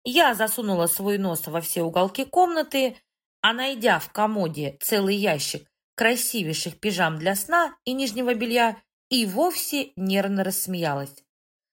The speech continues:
«Кажется, если бы в этом мире жили эльфы, даже они не смогли бы сделать такой красоты сорочки, пеньюары и нижнее белье. Сводня? Да нет,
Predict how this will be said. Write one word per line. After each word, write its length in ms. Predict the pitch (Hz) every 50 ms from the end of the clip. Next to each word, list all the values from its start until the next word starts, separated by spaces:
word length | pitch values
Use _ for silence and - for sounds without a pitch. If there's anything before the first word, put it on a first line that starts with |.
| _ _ _
«Кажется, 760 | - - 240 294 330 277 220 190 - - - - 143 123 - _ - - - - _
если 480 | 254 269 277 339 381 349 - - 262 240
бы 140 | 196 214 202
в 40 |
этом 320 | 202 208 208 214 214 214 226
мире 260 | 220 202 185 160 170
жили 440 | 170 156 180 190 175 165 165 - _
эльфы, 580 | - 294 349 349 302 220 - - - 135 123 - _ _ _ _
даже 360 | - 208 262 277 294 277 349
они 300 | 370 381 370 359 311 277
не 140 | 262 269 285
смогли 400 | 277 - 294 320 311 - 285 247 226
бы 120 | 196 254
сделать 460 | 240 214 226 240 202 165 165 - -
такой 300 | - 214 214 - 220 190
красоты 480 | 202 - 196 196 - 202 196 202 202 185
сорочки, 760 | - - 156 151 170 214 285 - - - - - - - _ _
пеньюары 720 | - 196 190 185 170 160 160 180 240 269 220 143 - - _ _ _ _ -
и 80 | 214
нижнее 460 | 208 185 175 170 160 170 202 208 226
белье. 440 | 208 254 240 226 175 165 165 156 160 _ _ _ _ _ _ _ _ _ _ _
Сводня? 840 | - - - - 240 202 220 285 381 415 302 277 214 160 131 - _ _ _ _ _ _ _ _ _ _ _ _
Да 320 | 147 147 175 202 277 339
нет, 720 | 370 359 330 302 269 254 247 240 254 254 240 196 160 - -